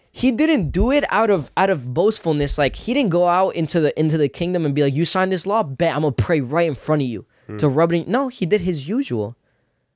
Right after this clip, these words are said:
Speaker 1: He went home in his private chamber,
Speaker 2: Hmm.
Speaker 1: prayed,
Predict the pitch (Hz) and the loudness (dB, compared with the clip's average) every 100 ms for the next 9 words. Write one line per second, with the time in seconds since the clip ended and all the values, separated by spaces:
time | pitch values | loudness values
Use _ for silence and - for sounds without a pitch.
0 | _ _ 156 175 180 151 180 220 240 _ | _ _ 2 2 4 4 2 0 -8 _
1 | _ - 147 143 - 165 175 170 - 170 | _ -2 -2 -2 0 0 0 -2 -6 -6
2 | 196 240 - _ 101 101 101 95 _ - | -8 -12 -14 _ -14 -12 -12 -16 _ -2
3 | 139 196 | 0 0